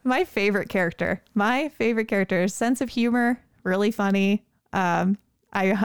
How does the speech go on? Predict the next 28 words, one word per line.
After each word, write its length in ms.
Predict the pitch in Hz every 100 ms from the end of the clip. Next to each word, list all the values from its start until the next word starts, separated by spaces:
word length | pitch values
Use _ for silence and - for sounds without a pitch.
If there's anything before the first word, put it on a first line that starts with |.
| -
I 40 |
wanna 200 | 226 180
see 100 | 214
more 200 | 220 180
of 60 | 196
the 60 | 202
Crow, 400 | 196 170 180 196
gotta 240 | 175 170 185
be 100 | 196
honest. 560 | 160 175 254 - - 285
<laughs> 40 | - 262 - - - 233 - - _ _ - 440 381 330
Um, 380 | 254 220 196 208 - _
thought 180 | 226 233
that 80 | 254
was 120 | 254
a 80 | 254
really 240 | 233 220
good 160 | 208 196
transition 560 | - 180 175 - 175
from 340 | 165 170 160 165
something 320 | 185 175 175
very 220 | 170 165
serious 720 | 165 - 175 208 311 403 - - - _ _
into 800 | - 233 214 - 202 190 185 185 - _ _ _ _ _ _ 202
moving 320 | 208 202 190
the 100 | 180
story 300 | - 160 156
forward. 460 | - 110 - -